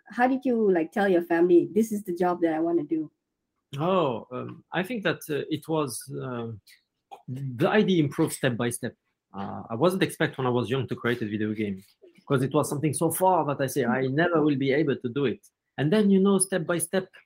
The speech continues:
Speaker 2: when you, you feel that you are able to do something, the only thing is, like, to be able to just get this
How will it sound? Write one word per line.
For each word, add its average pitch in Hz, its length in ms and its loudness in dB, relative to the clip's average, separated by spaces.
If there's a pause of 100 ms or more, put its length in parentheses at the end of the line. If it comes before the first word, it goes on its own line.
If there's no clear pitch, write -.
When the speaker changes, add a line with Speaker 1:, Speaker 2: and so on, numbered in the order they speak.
(500)
Speaker 2:
when 139 160 0
you, 151 140 -4
you 139 160 -6
feel 175 280 0
that 135 240 -2
you 139 80 -2
are 131 140 -2
able 139 220 -2
to 131 100 -8
do 123 120 -2
something, 123 520 -6 (440)
the 143 140 -6
only 185 240 2
thing 170 320 -2
is, 135 160 -4
like, 135 220 -2
to 151 60 -8
be 135 280 -6
able 147 420 0 (440)
to 147 100 -6
just 143 380 -4
get 123 180 -2
this 123 180 -4